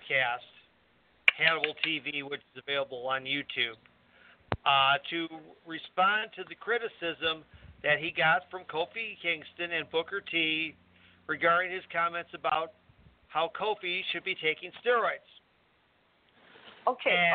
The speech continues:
Speaker 1: And
Speaker 2: Oh,
Speaker 1: so he
Speaker 2: oh,
Speaker 1: was
Speaker 2: yeah, he is getting skinny. He's skinny. He, he's a small guy. I, I,
Speaker 1: Right.
Speaker 2: I think he needs to eat a couple more s-, I think he
Speaker 1: <clears throat>
Speaker 2: needs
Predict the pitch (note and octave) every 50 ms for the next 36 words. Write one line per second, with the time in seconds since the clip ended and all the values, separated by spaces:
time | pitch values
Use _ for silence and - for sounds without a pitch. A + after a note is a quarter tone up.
0 | G3 E3+ E3+ - F#3+ F#3+ G#3 A3 A3+ A3+ A3+ A3 G#3 G#3 G3+ F#3+ F#3 F3+ - G3
1 | - E3 D#3+ G3 G#3+ C#4 D#4 E4+ F#4+ G4+ G4+ - - D4 B3+ A#3+ A#3 A3 - -
2 | - A3 F#3 E3 D3 C3 D3 _ _ _ _ - C#4 D4 D#4 C#4 - - - F#4
3 | F4+ E4 A3+ E3+ - _ - A3 - _ - - - A#3+ B3 C4+ A3 B3+ B3+ -
4 | - - B3+ C4+ C4+ C#4 C4+ C4+ D4+ E4+ A#3 D3+ C3+ C3 _ _ _ _ _ _
5 | _ _ _ _ - - A3 A#3+ - - - A3 - F3 E3+ G#3+ A3+ A#3+ - -
6 | A#3 A3+ - - A#3+ A#3+ A3+ A3+ A3+ A3 _ _ - A3 G#3+ F#3 G3+ - - F3+
7 | - - G3 G3+ F#3+ F#3 F#3+ - - _ - F3 - - - - _ _ _ _
8 | - - G#3 G#3+ - A3+ A3 F#3+ A#3+ A#3 A3+ A3+ A3+ G#3+